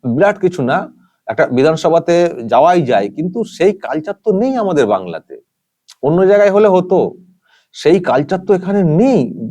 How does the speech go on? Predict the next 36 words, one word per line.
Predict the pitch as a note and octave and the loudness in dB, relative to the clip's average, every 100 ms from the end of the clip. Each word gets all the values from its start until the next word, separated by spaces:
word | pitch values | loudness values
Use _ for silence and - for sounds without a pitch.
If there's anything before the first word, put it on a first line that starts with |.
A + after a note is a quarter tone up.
| A2+ | -10
যিনি | A2 D#3+ G3+ | -6 -2 -2
বিরোধী | A#2+ D#3 G3 | 0 0 2
দলনেতা, | C#3 D3+ F3 G3+ - _ _ | 0 0 0 0 0 _ _
তাকে | - - | -16 -6
তো | A#3+ | -6
স্বীকারই | - F#3 C4 C4+ | -2 -2 0 0
করতেন | A#3+ - D3+ F#3+ | 0 -2 2 2
না | F3+ | 2
একটা | D3+ C3 | 0 -4
সময়ে। | - G#2 D#2+ B1+ C#2+ _ _ _ _ _ _ | -10 -14 -14 -16 -20 _ _ _ _ _ _
এখন | - - G#3 | -12 -2 0
এত | G#3 | 0
খাতি-, | G#3+ F3+ - | -4 -6 -4
এখন | G#3 F#3 | -2 0
আবার | F3+ F#3 | 0 2
এত | F3 F3 | 2 0
মানে | F#3 - A2+ A2 | -8 -8 -10 -8
খাতির | - C3 G3 F3+ | -8 -2 -2 -2
কিসের? | F3 - - _ _ _ _ _ _ - | -6 -6 -12 _ _ _ _ _ _ -8
একটা | G#2 E3 | -4 -4
সময় | D#3+ F3+ | -2 -2
তো | F#3 | -2
স্বীকারই | G3+ G#3+ B3 A#3 | -4 -4 0 0
করতেন | F3+ D#3 D3+ A2+ | 0 -2 0 -2
না, | G2+ | -2
সাসপেন্ড | G2 - D#3+ - A3 A3+ | -4 -2 -4 0 2 2
করে | G3+ D#3 | 0 0
রাখা | C3 A2 | 0 0
হতো। | G#2 F#2 D2+ D2 _ _ _ _ _ _ _ _ _ - | -2 -6 -12 -16 _ _ _ _ _ _ _ _ _ 0
তার | E3+ D3+ | 0 2
জয়কে | A2 D#3 A#3+ B3 | 0 2 2 2
এখনো | A#3 A3 G#3 | 0 2 -2
স্বীকৃতি | - F#3+ F#3 D#3+ | -2 -2 0 2
দেওয়া | D3+ C3 | 4 4
হয় | A#2+ A2 | 2 0
না। | G2 | -4